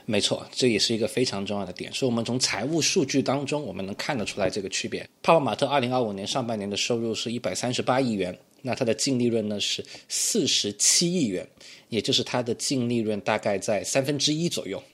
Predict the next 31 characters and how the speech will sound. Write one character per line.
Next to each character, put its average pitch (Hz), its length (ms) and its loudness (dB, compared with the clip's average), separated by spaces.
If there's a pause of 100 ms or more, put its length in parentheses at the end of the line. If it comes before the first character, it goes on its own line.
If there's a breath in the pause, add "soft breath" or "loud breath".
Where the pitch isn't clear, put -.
(280)
很 123 120 -4
赚 151 160 4
钱 143 80 2
的 139 80 2
公 156 100 0
司 - 160 -4
哈， 110 160 -6
同 208 300 4
比 135 160 4
增 190 180 4
长 165 220 2 (260 loud breath)
三 156 240 0
倍 151 80 2
以 101 120 0
上。 - 260 -2 (440 loud breath)
名 202 140 8
创 262 160 4
优 262 120 6
品 175 180 0
呢， 139 240 0 (240 loud breath)
乍 208 140 4
眼 123 100 2
看 151 160 0
上 147 80 0
去 135 120 -2
也 101 120 0
不 107 140 -8
差 - 300 2
哈， - 140 -8
其 - 180 -4
实， 117 100 -4